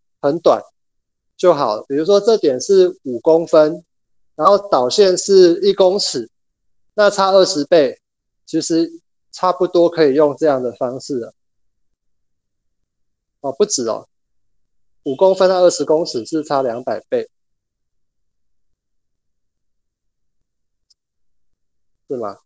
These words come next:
五公分，五公尺和，五公尺和，五公分和二十公尺。哎，我刚刚是说二十公尺，十公尺，呃，呃，算了，重来好了。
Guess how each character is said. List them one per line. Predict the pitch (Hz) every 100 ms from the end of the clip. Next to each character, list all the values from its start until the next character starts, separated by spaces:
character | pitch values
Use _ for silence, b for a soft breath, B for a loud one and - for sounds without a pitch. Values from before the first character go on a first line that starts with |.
| _
五 | 123
公 | 120 160 160
分， | 151 156 160 _ _ _ _ _
五 | 139
公 | 190 208
尺 | 220 139 143
和， | 151 - _ _ _ _ _ _ _ -
五 | 147
公 | 156 208
尺 | 208 135
和， | 160 156 151 _ _ _ _ _ _ _
五 | 139
公 | 143 190 190
分 | 185
和 | 185 175 - -
二 | 180 147
十 | - 123 123
公 | 143 135 147
尺。 | - 113 - _ _ _ _ _ _ _ _ _ _
哎， | 156
我 | 185
刚 | 151 165
刚 | 175
是 | 175
说 | 165 170
二 | 156
十 | 135 123
公 | 127 135
尺， | - - _ _ _ _ _ _ _ _ _ _ _ _ _
十 | - 156
公 | 170 185 202
尺， | - 123 - _ _ _ _ _
呃， | 139
呃， | 131 135 147 139
算 | - 156
了， | 123 - -
重 | - 170
来 | 175 143
好 | 123
了。 | 113